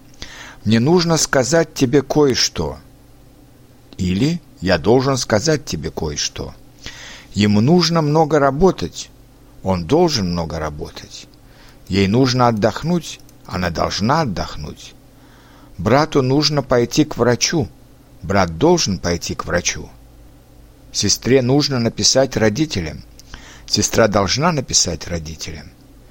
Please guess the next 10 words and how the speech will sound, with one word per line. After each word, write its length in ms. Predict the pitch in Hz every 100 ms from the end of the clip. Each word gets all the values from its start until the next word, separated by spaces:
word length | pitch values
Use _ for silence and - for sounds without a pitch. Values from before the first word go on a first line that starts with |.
| - - - - - - - -
Синонимом 720 | - - 127 170 170 156 143
«нужно» 380 | 151 196 156 107
в 40 | 101
этом 240 | 113 110
значении 760 | 98 110 - 170 170 143 107 - - - -
является 580 | - 107 139 165 - 127
более 320 | 113 151 143
формальное 720 | 123 127 117 135 151 147 139 127
слово 400 | - 135 131 127
«надо». 500 | 123 117 87 76